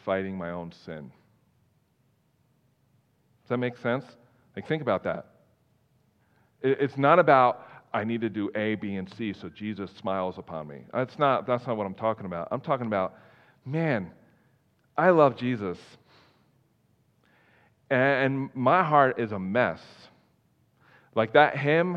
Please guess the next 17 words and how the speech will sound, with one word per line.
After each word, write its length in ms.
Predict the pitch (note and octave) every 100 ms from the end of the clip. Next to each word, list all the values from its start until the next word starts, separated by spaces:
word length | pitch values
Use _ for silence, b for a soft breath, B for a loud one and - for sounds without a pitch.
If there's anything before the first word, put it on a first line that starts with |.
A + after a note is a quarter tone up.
| D3+
one 140 | A#2+
of 40 | D3
my 120 | C#3+
favorite 320 | D3+ C#3+ C3+
hymns, 400 | C3+ D#3 E3 - b b b
there's 120 | b A2+
a 40 |
line 320 | A2 B2+ D3+
in 80 | D#3
there 160 | D3+ D3+
that 80 | -
says, 160 | A2+
"Prone 360 | - - C3 C#3+
to 100 | C3+
wander, 440 | A2 B2 C#3 C#3+
Lord, 260 | B2 A#2 B2+
I 120 | A2+